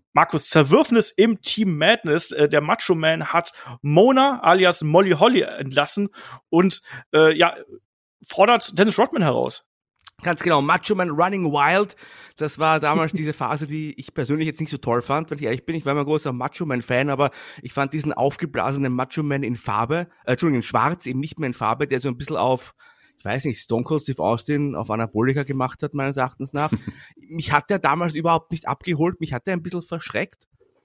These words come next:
Speaker 2: Also es gab ja immer diese hohe Intensität beim Macho Man, aber irgendwie, da hab, hatte ich beim Zuschauen auch ein bisschen Angst, muss ich sagen, gab ja später auch noch eine Promo.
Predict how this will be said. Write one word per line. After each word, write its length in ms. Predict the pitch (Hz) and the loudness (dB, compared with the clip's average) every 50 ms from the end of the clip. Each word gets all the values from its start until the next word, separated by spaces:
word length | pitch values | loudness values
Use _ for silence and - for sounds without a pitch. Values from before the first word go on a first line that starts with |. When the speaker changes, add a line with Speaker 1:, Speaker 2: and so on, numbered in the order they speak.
| _ _ _ - | _ _ _ -4
Speaker 2:
Also 160 | 139 151 151 | -2 0 0
es 100 | 139 - | 0 0
gab 160 | - 131 135 | -2 -2 -2
ja 80 | 139 - | -2 -2
immer 140 | 143 165 | -2 -2
diese 260 | 151 147 139 143 131 120 | -2 0 0 0 0 0
hohe 200 | 131 147 165 - | 2 2 2 2
Intensität 640 | - - 147 127 123 - 120 - - 110 127 - | 2 -2 -4 -4 -4 -4 -8 -6 -6 -6 -6 -4
beim 120 | - 160 | -6 -6
Macho 300 | 156 156 156 - - - | -6 -6 -8 -8 -8 -6
Man, 220 | 160 151 160 175 165 | -4 -4 -4 -2 -4
aber 160 | 143 131 131 | -2 -2 -2
irgendwie, 320 | 123 117 - 147 147 139 _ _ _ _ _ _ - | -2 -2 -2 -4 -4 -4 _ _ _ _ _ _ -12
da 180 | - - 117 | -6 0 0
hab, 200 | 117 127 - - | 0 0 0 -2
hatte 160 | 127 143 147 160 | -4 -4 -4 -4
ich 80 | - | -4
beim 160 | - 127 113 | -4 -4 -4
Zuschauen 300 | - - 160 165 - 196 | -4 -6 -6 -2 0 0
auch 100 | 127 113 | 2 2
ein 100 | 117 107 | 0 0
bisschen 200 | 104 113 107 110 | -2 -2 -2 0
Angst, 420 | 87 90 95 113 170 185 - - - | 0 0 0 -2 -6 -10 -12 -12 -8
muss 140 | 123 120 117 | -6 -6 -6
ich 80 | - | -4
sagen, 220 | - 98 110 139 147 | -4 -4 -4 -4 -4
gab 160 | - 120 - | -6 -6 -6
ja 60 | 120 | -6
später 220 | - - 120 - | -6 -6 -6 -4
auch 60 | 120 123 | -4 -4
noch 100 | 120 117 | -2 -2
eine 140 | 110 107 | -4 -4
Promo. 500 | 101 - - 95 98 107 127 151 196 202 | -6 -6 -6 -4 -4 -2 0 -2 -2 -4